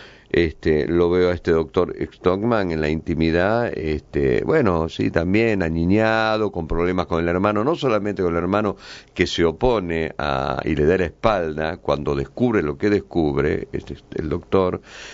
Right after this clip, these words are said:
sino que es el hermano el que da la espalda, que más allá del tema de las aguas,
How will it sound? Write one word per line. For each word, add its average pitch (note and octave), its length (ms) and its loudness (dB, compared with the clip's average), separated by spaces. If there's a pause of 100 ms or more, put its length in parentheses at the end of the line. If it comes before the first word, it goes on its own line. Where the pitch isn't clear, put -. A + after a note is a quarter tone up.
sino F#3+ 440 0
que D3+ 100 0
es - 140 -4
el E2 100 0
hermano G2 460 0
el C2+ 80 -8
que D2+ 100 -8
da C#2 80 -2
la C#2 100 -2
espalda, C2+ 420 -2
que D#2 80 -2
más A2+ 260 2
allá G2+ 360 2
del E2 240 -4
tema E2+ 360 0
de E2 80 2
las F#2+ 260 0
aguas, F#2 400 2